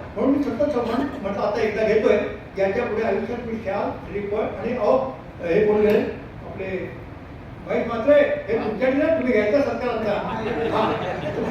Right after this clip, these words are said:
हा. तर तुम्हाला वाटेल की तुमच्या बोलतोय, तर मी घेत नाही, कुठेही घेत नाही. परवा उद्धव ठाकरेंकडे माझा एक्क्याऐंशी वाढदिवस केला,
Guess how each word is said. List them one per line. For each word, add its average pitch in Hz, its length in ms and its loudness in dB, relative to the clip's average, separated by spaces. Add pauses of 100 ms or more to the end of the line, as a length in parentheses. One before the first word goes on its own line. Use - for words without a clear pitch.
(120)
हा. - 560 -2
तर 196 80 -2
तुम्हाला 214 320 4
वाटेल 226 160 2
की 233 60 2
तुमच्या 214 280 0
बोलतोय, 190 360 0
तर - 600 0
मी 214 80 -4 (220)
घेत 427 200 4
नाही, - 260 -4 (1040)
कुठेही 277 300 4
घेत 262 200 4
नाही. 208 140 2
परवा 233 140 2
उद्धव 269 300 4
ठाकरेंकडे 254 340 0
माझा 240 220 2
एक्क्याऐंशी 220 320 0
वाढदिवस 220 360 2
केला, 214 140 0